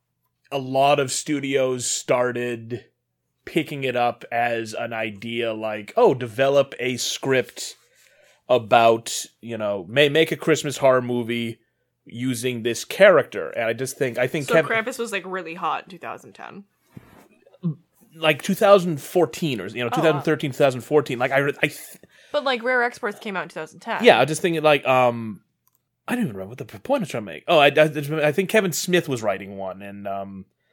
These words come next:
Speaker 1: or developing one, and, and, and Krampus the movie was the first one just came,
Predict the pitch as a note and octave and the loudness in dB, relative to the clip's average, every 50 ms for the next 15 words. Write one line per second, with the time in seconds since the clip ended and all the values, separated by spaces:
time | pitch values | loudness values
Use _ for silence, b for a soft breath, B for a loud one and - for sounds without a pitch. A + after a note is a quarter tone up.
0 | _ _ _ _ _ _ _ _ - A#2+ A#2+ B2 A#2+ C3 B2 A#2+ G2 A#2 A2 A2 | _ _ _ _ _ _ _ _ -4 -4 -2 2 2 4 4 4 2 -2 -6 -6
1 | G#2 G#2 G2+ G#2+ G#2+ G#2 A2 A#2 A#2 A#2+ B2+ A#2+ A2 A#2+ B2 A#2+ A#2+ A#2+ A2+ - | -6 -6 -6 -6 -6 -4 -4 -4 -4 -4 -8 -6 -4 -4 -2 -2 -2 -6 -10 -12
2 | - - - - F3 F3+ E3+ E3+ E3 C#3 - - D3+ D#3+ D#3 C3+ C#3 C3 B2+ B2+ | -14 -10 -2 2 2 2 2 0 -2 -2 -2 0 2 2 2 2 2 0 0 -2
3 | A#2+ C3 B2 - D3 C#3 - C#3 B2+ A#2+ B2 A#2+ - - - - C3+ B2+ | -4 -6 -2 0 0 0 0 -2 -6 -6 -6 -8 -8 -8 -4 -4 -4 -4